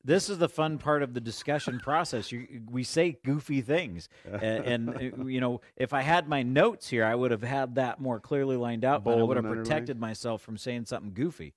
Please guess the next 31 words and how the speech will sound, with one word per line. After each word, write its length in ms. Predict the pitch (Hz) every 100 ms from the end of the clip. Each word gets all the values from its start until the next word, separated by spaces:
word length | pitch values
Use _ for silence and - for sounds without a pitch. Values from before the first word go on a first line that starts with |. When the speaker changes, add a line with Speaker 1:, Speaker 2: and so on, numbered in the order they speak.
| -
Speaker 2:
Yeah. 60 | 98
Well, 220 | 127 135 127
you, 120 | 127
you 120 | 123
script 360 | - 135 117 113
your 140 | 101
jokes 520 | 92 98 98 113 -
and 80 | 101
all 120 | 104
that 160 | 101 87
kinda 160 | 92
stuff, 380 | 90 - 156 104 -
right? 360 | 139 214 147 -
Speaker 1:
Right. 120 | 113
Speaker 2:
<laughs> 40 | 117
Speaker 1:
Yeah, 320 | 170 135 78 78
we 160 | 110
write, 320 | 113 120 127 117
we 140 | 120
write 240 | 113 123
out 100 | 123 117
the, 160 | 117 -
Speaker 2:
<laughs> 0 |
Speaker 1:
<laughs> 200 | 156 208
the 180 | 160 165
whole 200 | 151 127
thing. 160 | 139
Speaker 2:
We're 100 | 147
in 80 | 120
trouble. 520 | 123 113 139 98 113 _ _ _ _ _ _ _ _
Yeah. 60 | 127